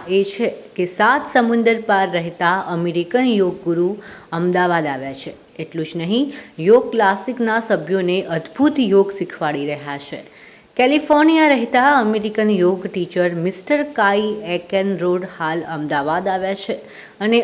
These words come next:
અલગ અંદાજમાં યોગ શીખવાડી રહ્યા છે. સોલા ભાગવત ખાતે હેપીનેસ યોગ શાળામાં કેલિફોર્નિયા, અમેરિકાથી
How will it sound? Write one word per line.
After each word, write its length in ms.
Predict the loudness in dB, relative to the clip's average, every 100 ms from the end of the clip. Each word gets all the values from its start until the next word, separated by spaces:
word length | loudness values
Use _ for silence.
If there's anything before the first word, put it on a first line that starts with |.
| 4
અલગ 320 | 4 4 4
અંદાજમાં 760 | 4 4 2 2 2 4 4 2
યોગ 280 | 2 0 -2 -10
શીખવાડી 500 | -10 -4 -2 -2 -4
રહ્યા 260 | -6 -8
છે. 220 | -8 -8 -10 -12 -20 -20 -20 -6
સોલા 400 | 2 4 6 4
ભાગવત 460 | 4 4 6 4 2
ખાતે 340 | 0 0 4 2
હેપીનેસ 640 | 4 -2 0 2 4 2 0
યોગ 280 | 2 2 2
શાળામાં 680 | 0 2 4 2 0 -2 0
કેલિફોર્નિયા, 880 | -2 -2 0 0 0 0 0 0 0
અમેરિકાથી 840 | -2 0 -2 0 2 2 -2 -8